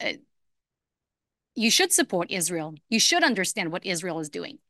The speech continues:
because it's not only serving our interests, our security interests. It's, it's for the civilized world. We just happen to be on the front lines.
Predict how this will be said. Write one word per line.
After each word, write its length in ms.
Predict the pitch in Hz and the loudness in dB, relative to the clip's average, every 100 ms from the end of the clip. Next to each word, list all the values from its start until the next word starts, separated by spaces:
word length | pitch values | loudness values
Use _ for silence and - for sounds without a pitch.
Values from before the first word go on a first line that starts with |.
| _ _ _ 202 | _ _ _ -10
because 300 | 214 214 202 | -2 -2 0
it's 100 | 277 | 2
not 180 | 330 | 4
only 200 | 349 262 | 4 4
serving 640 | 202 - 202 175 165 160 - _ _ _ _ - 226 | 2 2 0 0 -2 -4 -10 _ _ _ _ -4 2
our 220 | 240 220 | 2 2
interests, 680 | 220 208 185 151 - - - | -2 -2 -2 0 0 -2 -6
our 200 | 196 190 | -4 0
security 480 | 175 220 - 220 196 | 2 0 0 2 2
interests. 640 | 190 180 - - - - - _ _ _ _ - | 0 -4 -6 -4 -2 -2 -6 _ _ _ _ -4
It's, 260 | 208 - | 0 0
it's 120 | - | 0
for 160 | - 262 | 0 2
the 80 | 247 | 4
civilized 480 | 320 330 247 202 190 | 4 4 2 2 0
world. 260 | 254 160 | 0 0
We 140 | 175 226 | -2 0
just 160 | - | 0
happen 260 | 226 220 220 | 0 -2 -4
to 100 | 202 | -2
be 120 | 208 | -2
on 100 | 202 | -2
the 60 | 170 | -4
front 240 | - 190 | -6 -6
lines. 460 | 185 196 160 - | -4 -6 -4 -6